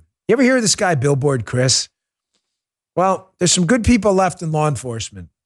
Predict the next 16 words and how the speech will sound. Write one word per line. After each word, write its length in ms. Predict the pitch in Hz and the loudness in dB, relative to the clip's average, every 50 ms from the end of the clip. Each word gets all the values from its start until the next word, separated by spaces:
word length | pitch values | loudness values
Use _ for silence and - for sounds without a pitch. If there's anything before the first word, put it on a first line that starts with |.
| _ | _
A 60 | 120 127 | -6 -2
lot 260 | 151 175 170 165 139 | 0 2 2 0 0
of 100 | 104 80 | -4 -8
them. 120 | 78 - _ _ _ _ _ _ _ | -14 -20 _ _ _ _ _ _ _
I 80 | 139 147 | -6 -2
know 200 | 160 175 170 143 | 0 2 2 2
a 20 | |
lot 220 | 123 113 98 87 | 0 0 -2 -4
of 60 | 80 80 | -6 -8
them. 100 | 78 82 | -12 -8
A 40 | 113 | -4
lot 100 | 135 131 | -2 -2
of 60 | 113 | 0
people 260 | - 143 135 127 135 131 | 0 0 0 0 0 0
reach 280 | 135 135 123 - - | 0 0 0 0 0
out. 280 | 143 135 117 87 - | 0 -2 -2 -4 -8